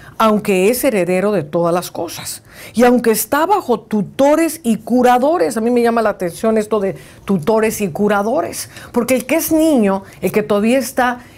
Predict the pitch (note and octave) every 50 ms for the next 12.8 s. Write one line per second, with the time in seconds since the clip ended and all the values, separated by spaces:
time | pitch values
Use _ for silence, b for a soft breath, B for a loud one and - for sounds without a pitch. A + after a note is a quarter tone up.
0 | B B B G3 G3 F#3+ F#3 F#3 - F#3 G3 G3+ A3+ A3+ - B3 A#3+ - - A3
1 | G#3 G3+ G3 G3 F#3+ F#3 F3+ F3+ F#3 F#3+ G#3 A3+ B3 B3+ B3 - - - - G3
2 | F#3 F3 D3 - B3 C4+ C#4+ D4 D#4 D4+ C4+ A3 G3 E3+ E3 D#3+ E3 E3+ F3 G3
3 | - B B B B B B B F#3 G3+ F#3+ - F#3 F#3 F3+ F#3 F3+ F#3 G3+ G3+
4 | - A3 G3+ - G3 G3 G#3 G3 E3+ F#3 D#3+ E3+ F3 F#3+ G3 G#3 G3 - - -
5 | - F3 D#3 F3 E3 D3 - A#3+ E4+ F4+ D#4+ G3 F3+ G3 A3 C#4+ B3+ - F3 D3+
6 | D#3 F3 E3+ F#3 F#3 F#3+ F3 D#3+ F3+ F3+ F#3 F#3 - - D3 C#3+ - E3+ F3 E3
7 | D#3+ D3+ E3+ E3+ E3+ F3 E3 D3+ D3+ - E3+ E3+ F#3 F3+ E3+ B B B B B
8 | - F3+ E3 F3+ A#3 D#4 F4+ F4 D#4+ A#3+ - - B B B B B D#3 E3+ C#3+
9 | C#3+ - F#3 E3 E3+ F3+ F#3+ F3+ - F#3+ F#3+ G3 F#3+ F3+ D3 C#3+ F3 F#3 G3 G#3
10 | G#3+ G#3 - - F3 F3+ G3 F#3 - F#3+ F#3 F#3+ G3 F#3+ D3+ G3+ F#3+ F3+ F3+ F3+
11 | F3 F3 E3+ E3+ - F#3 F3+ F3 E3+ E3 E3+ D#3+ D#3+ D#3 D3 D3+ A3+ C#4+ D#4+ D4+
12 | G#3 D#3+ C#3+ E3+ E3 E3+ F3 E3 D3+ D#3+ D3 D3 - F#3+ G3 F#3+